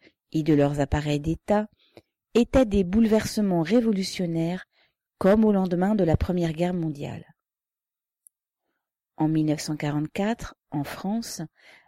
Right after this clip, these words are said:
après la chute du gouvernement de Pétain, De Gaulle, qui incarnait les intérêts de la bourgeoisie française auprès des Alliés, eut comme politique de remettre en selle toutes les structures de l'État,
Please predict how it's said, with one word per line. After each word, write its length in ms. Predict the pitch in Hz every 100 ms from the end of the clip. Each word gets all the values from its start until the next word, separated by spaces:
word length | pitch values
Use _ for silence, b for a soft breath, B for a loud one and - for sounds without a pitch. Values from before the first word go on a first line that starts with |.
| b
après 320 | 196 - 285
la 120 | 240 202
chute 260 | - 240
du 100 | 190
gouvernement 520 | 170 180 170 180 208
de 120 | 190 151 -
Pétain, 400 | 190 - 190 233 _ _ _ _ _ _
De 260 | 160 196 202
Gaulle, 520 | 170 165 156 156 160 b b -
qui 160 | - -
incarnait 500 | 226 233 220 214 220
les 220 | 196 196
intérêts 340 | 190 196 202
de 120 | 190
la 120 | 165 156
bourgeoisie 600 | 170 190 185 180 165 156
française 800 | - 185 180 - 175 165 151 - b b _ -
auprès 340 | 143 - 156
des 240 | 147 151 165
Alliés, 400 | 160 160 190 226 _ _ _ _ _ _ _
eut 140 | 226 226
comme 300 | - - 160
politique 760 | - 208 160 - - - - 196 _ _ _ -
de 160 | 175
remettre 560 | 190 226 254 240 - 220
en 80 | 208
selle 420 | - 185 160 - _ -
toutes 240 | 277 -
les 120 | 226 196
structures 460 | - 175 - 180
de 100 | 160
l'État, 520 | 156 156 - 196 220